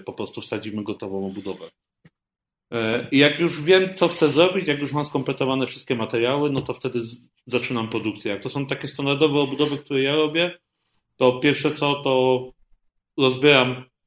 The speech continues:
tą obudowę, z-, k-, którą przerabiam na części pierwsze i zaczynam modyfikację. Albo przemalowuję, albo dospawam jakieś elementy,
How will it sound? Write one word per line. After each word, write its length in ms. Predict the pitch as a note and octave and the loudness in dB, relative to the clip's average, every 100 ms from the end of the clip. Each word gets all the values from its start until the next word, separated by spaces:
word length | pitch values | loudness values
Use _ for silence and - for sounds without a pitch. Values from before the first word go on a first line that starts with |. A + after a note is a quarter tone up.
| _ _ _ _ _ | _ _ _ _ _
tą 200 | - C3 D3 | 0 2 2
obudowę, 420 | C3 C3 C3+ C3 | 2 2 2 0
z-, 120 | - | -4
k-, 340 | - _ - - | -12 _ -18 -16
którą 420 | - - D#3+ C3 B2 | -8 4 6 6 2
przerabiam 540 | - C3 B2 B2 A2+ | 0 2 2 2 -2
na 100 | A2+ | -4
części 380 | - B2+ B2+ A2+ | -4 -4 -4 -8
pierwsze 540 | A#2 C3+ - G3 A3 - _ _ _ - | -4 -4 -2 -4 -4 -10 _ _ _ -4
i 80 | |
zaczynam 640 | F#3 F#3+ F#3+ F3 E3 E3 E3+ | 2 2 2 2 2 0 -2
modyfikację. 800 | D#3+ D3+ D3+ D3+ C3 A2+ - G2+ | 2 2 0 0 0 0 -2 -4
Albo 180 | A2 C#3 | -2 -2
przemalowuję, 920 | - D#3 D3+ D#3 D3 D#3 C#3+ C#3 C3+ | 0 2 4 2 2 0 2 2 0
albo 500 | A#2 A#2 A#2+ A#2+ A#2+ | 0 0 0 0 -2
dospawam 500 | A#2 - B2 A#2 A2+ | -8 -6 -4 -2 -2
jakieś 280 | A2 C3 B2 | -2 -4 -2
elementy, 760 | C#3+ D#3 D#3+ C#3+ - C3 B2+ | 0 0 0 -2 2 2 2